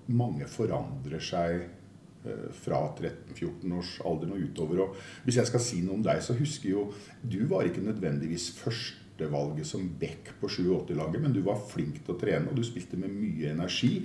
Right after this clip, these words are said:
og du hadde huet til å komme lengre. For det var, det var forskjell på den litt kort, småvokste Bonsaksen som var tretten, fjorten år, og den store, tøffe bekken som du <laughs> ble senere.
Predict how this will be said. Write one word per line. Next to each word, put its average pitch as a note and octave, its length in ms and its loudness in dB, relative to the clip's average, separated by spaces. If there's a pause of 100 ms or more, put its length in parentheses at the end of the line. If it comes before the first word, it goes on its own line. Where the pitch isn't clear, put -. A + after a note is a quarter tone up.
(380)
og G#2+ 580 10
du A2+ 240 4
hadde A2 160 6
huet - 400 2
til - 160 -4
å - 20 -4
komme F2+ 240 2
lengre. E2 360 2 (640)
For C3 80 10
det B2 80 12
var, A#2+ 180 12
det A#2+ 80 6
var A#2+ 140 8
forskjell A#2 320 2
på F3+ 80 2
den C#3+ 160 4
litt - 360 0 (240)
kort, - 320 -2
småvokste G2 800 2
Bonsaksen D#2+ 520 -4
som F#2 260 0 (400)
var - 140 0
tretten, D#2+ 280 0
fjorten D#2+ 380 -2
år, E2 160 4
og E2+ 80 4
den E2+ 160 4 (400)
store, F2 340 0
tøffe F#2 300 0
bekken D#2+ 400 -2
som D#2 240 -2
du F2 320 2 (160)
<laughs> - 320 -4
ble F#2 160 2
senere. F#2+ 400 2